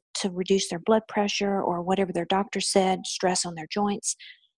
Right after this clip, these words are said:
Some people are recovering from injury, and this is part of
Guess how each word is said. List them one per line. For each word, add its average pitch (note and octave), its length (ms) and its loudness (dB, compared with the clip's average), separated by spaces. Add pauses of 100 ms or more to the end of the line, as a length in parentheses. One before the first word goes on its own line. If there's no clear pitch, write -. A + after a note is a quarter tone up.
(140)
Some B3 420 6
people A#3+ 680 6
are G3 140 4
recovering F#3 720 0
from F3 240 0
injury, G3+ 500 0 (180)
and F3 200 -2
this F3+ 160 0
is F3 120 -2
part F3 360 -6
of F3 140 0